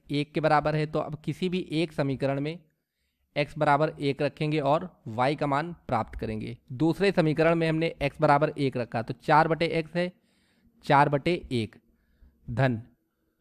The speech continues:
नौ बटे वाई बराबर है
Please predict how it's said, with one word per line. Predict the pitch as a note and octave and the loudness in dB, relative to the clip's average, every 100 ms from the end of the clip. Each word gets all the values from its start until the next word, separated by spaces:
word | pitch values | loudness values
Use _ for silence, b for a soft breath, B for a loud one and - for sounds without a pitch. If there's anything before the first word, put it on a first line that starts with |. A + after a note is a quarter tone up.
| _ - | _ -8
नौ | A#2 C3 D#3+ | -2 4 4
बटे | E3+ D#3 F3+ F3+ - - _ _ - | 4 2 0 -2 -10 -20 _ _ -14
वाई | A2+ A#2 C3 E3+ F3 - _ _ | -4 2 2 2 -4 -16 _ _
बराबर | A#2 A#2+ C3+ C3+ D#3+ | -6 0 2 4 2
है | D3+ | 2